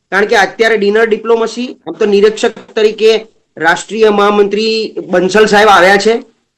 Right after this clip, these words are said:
જે પી નડ્ડા સાહેબ પોતે પણ આવ્યા છે, એ નિરીક્ષક ના કહેવાય, પણ એ આવ્યા છે એટલે જ આ અટકળો ચાલુ થઈ છે કે મંત્રીમંડળના શપથમાં જે પી નડ્ડાનું, અમિત શાહનું કે બંસલજીનું શું કામ છે?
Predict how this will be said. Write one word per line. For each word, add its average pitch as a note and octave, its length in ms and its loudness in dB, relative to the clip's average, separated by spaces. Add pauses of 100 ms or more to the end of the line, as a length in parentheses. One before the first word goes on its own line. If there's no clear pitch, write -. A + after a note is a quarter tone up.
(100)
જે F3+ 120 2
પી G#3 160 0
નડ્ડા G3 280 0
સાહેબ G#3 200 0 (100)
પોતે F3+ 260 -2
પણ A3 180 -4
આવ્યા F3+ 200 -2 (160)
છે, G3+ 100 -10 (400)
એ A#3+ 80 0
નિરીક્ષક C4 480 0
ના B3+ 180 4
કહેવાય, C#3 420 -2 (300)
પણ A#3+ 120 2 (180)
એ C#4 140 2
આવ્યા B3 360 4
છે C#4 160 2
એટલે B3 440 2
જ B3+ 40 0
આ A#3+ 140 4
અટકળો B3+ 400 2
ચાલુ F#3+ 360 2
થઈ D#3 200 -4
છે G3 180 -2 (380)
કે A3+ 100 2
મંત્રીમંડળના C#4+ 1040 0
શપથમાં B3+ 680 -2
જે G#3 140 0
પી B3+ 180 -6
નડ્ડાનું, A#3+ 600 0
અમિત A3 260 -4
શાહનું A#3+ 400 -2
કે B3 100 -4
બંસલજીનું A#3+ 640 0
શું C4+ 260 -6
કામ E3+ 280 2
છે? B2+ 220 -10